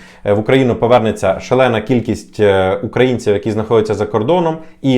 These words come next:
як би там хто що не говорив, є дуже багато українців, які після закінчення війни хочуть повернутися назад додому.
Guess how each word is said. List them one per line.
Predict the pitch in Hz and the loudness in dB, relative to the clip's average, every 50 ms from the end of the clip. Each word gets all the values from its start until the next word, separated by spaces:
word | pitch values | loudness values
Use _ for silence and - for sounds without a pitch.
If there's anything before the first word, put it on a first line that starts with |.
| - - - | 2 0 0
як | 117 123 - - 123 | 2 4 4 4 4
би | 120 113 | 2 0
там | 113 117 107 | 0 0 -4
хто | 110 - 123 113 | -2 -4 -4 -4
що | - - 117 110 | -2 -2 -2 0
не | 104 101 | 0 0
говорив, | 98 110 107 123 143 170 185 180 180 - - - - - | 0 0 0 0 0 0 0 -2 -4 -8 -18 -18 -8 -2
є | 113 123 | 0 2
дуже | 123 135 123 120 | 2 2 2 2
багато | 107 113 - 98 - 120 110 | 4 4 2 2 2 0 -4
українців, | 104 - 117 127 147 156 151 - 104 98 | -2 0 0 0 0 -2 -4 -4 -4 -4
які | 95 95 - 98 | -4 -4 -8 -14
після | - - 123 123 120 - 110 95 | -6 -4 -4 -4 -4 -4 -4 -4
закінчення | 90 92 - 110 101 - - 95 98 92 | -4 -4 -6 -6 -8 -8 -8 -8 -6 -6
війни | 90 98 98 110 123 143 143 139 - - - - - - | -4 -4 -4 -4 -4 -6 -6 -10 -16 -20 -20 -20 -16 -2
хочуть | - 147 147 131 - - 95 - | 4 6 6 6 4 2 -6 -4
повернутися | - 98 98 107 107 107 104 95 90 - 101 98 | -4 0 0 2 0 0 -2 -4 -8 -8 -6 -6
назад | 98 95 110 107 98 | -4 0 0 0 0
додому. | 95 107 104 147 175 185 180 151 - | 0 0 0 2 0 0 0 -2 -4